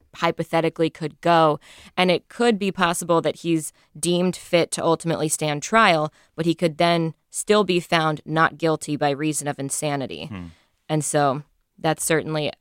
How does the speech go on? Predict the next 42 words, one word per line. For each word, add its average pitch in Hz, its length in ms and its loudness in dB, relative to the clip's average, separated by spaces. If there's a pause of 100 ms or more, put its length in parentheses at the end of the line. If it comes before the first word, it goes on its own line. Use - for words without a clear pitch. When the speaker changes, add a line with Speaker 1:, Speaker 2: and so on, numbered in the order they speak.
Speaker 1:
a 156 60 -4
possibility. 151 800 0
I 151 60 0
mean, 160 120 0
I 160 80 0
think 170 260 -2 (340)
one 180 220 4
thing 180 200 2
that's 165 160 -2
been 165 160 0
hard 156 320 2
for 151 420 -2
some 165 240 -2
folks 156 260 -2
to 160 120 -2
reckon 160 360 2
with 151 260 0
is, 151 120 -8
like, 151 180 -4
this 185 220 0
is 170 200 -2 (100)
a, 151 360 0 (720)
a 180 80 4
brilliant 196 560 4
person 156 460 -4
who 165 420 0 (500)
was 170 300 4
in 175 440 6
a 165 80 2
very 165 360 4
exclusive 165 840 0
P 170 220 0
H 143 220 0
D 180 180 0
program, 160 800 0
you 156 80 -6
know, 135 120 -4
had 135 220 -4
a 110 40 -6
master's 151 500 -4
degree 151 320 -2
already. 190 640 2